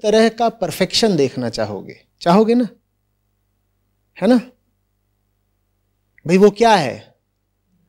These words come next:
वो एनलाइटेंड है, तो तुम्हें अब उसमें क्या चाहिए?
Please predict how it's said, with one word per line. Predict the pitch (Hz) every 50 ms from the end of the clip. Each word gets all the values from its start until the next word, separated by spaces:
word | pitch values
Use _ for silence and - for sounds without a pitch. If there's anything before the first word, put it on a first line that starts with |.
| _ _ _ _
वो | 196 202
एनलाइटेंड | 214 220 220 233 233 226 226 214 196 170 147
है, | 151
तो | 151 170
तुम्हें | 165 - 220 220 226 233
अब | 240
उसमें | 240 233 226 226 233 226
क्या | 226 240 226 214
चाहिए? | - 190 160 139 123 117 107 90